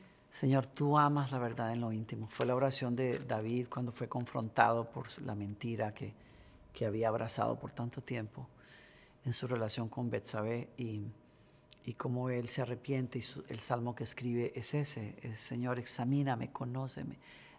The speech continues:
mira si hay caminos de injusticia en mí y encamíname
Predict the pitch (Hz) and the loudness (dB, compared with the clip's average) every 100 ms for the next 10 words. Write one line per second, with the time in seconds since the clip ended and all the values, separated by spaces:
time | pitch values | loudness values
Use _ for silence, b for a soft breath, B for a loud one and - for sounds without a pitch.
0 | b 139 160 185 165 113 - - b b | b 4 6 8 6 2 -2 -14 b b
1 | b b - 135 135 120 123 123 120 123 | b b 4 4 4 -2 0 -2 -2 -2
2 | 110 117 - 139 120 120 - 127 - 127 | -2 -4 -8 -6 -6 -6 -4 -2 0 0
3 | 123 135 - 139 131 123 127 127 143 147 | 2 2 2 2 2 2 -2 2 4 4
4 | 135 104 101 | 4 0 -4